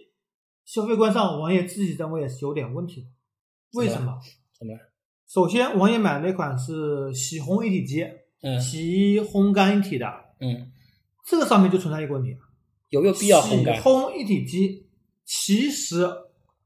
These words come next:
Speaker 1: 如果把洗衣机跟干衣机分开来放两台的话，效果好了不知道多少，而且质量也会好。
Speaker 2: 那你麻烦不啦？嗯，拿，拿，拿，拿去麻烦。
Speaker 1: 但是两台的话，你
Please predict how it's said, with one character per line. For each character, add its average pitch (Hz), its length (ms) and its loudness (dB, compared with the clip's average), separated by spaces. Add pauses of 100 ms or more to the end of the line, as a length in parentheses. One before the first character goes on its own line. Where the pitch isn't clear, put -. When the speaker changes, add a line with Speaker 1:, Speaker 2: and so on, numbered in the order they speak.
Speaker 1:
如 220 200 0
果 247 100 6
把 214 180 4
洗 151 280 -6
衣 165 80 -6
机 196 180 -2
跟 190 380 2 (320)
干 196 200 4
衣 190 80 8
机 190 160 2
分 214 320 0
开 214 200 2
来 123 260 -2
放 190 140 2
两 143 200 -4
台 117 80 -12
的 127 120 -8
话， 135 160 -8 (340)
效 170 240 -6
果 165 100 -2
好 135 200 -8
了 117 80 -10
不 131 120 -10
知 135 100 -10
道 160 120 0
多 139 160 -6
少， - 300 -10
而 156 100 -8
且 160 100 -10
质 - 140 -16
量 165 160 -4
也 127 80 -10
会 131 80 -10
好。 - 80 -10
Speaker 2:
那 277 80 -2
你 262 80 4
麻 123 240 2
烦 240 180 2
不 196 60 4
啦？ - 260 -4
嗯， 127 220 0
拿， 127 80 -2
拿， 123 240 -4
拿， 131 160 -4
拿 127 160 -4
去 - 160 -10
麻 110 80 -8
烦。 - 140 -14
Speaker 1:
但 233 180 4
是 190 220 2
两 147 260 -4
台 131 80 -2
的 143 80 -4
话， 175 260 -4
你 127 160 -4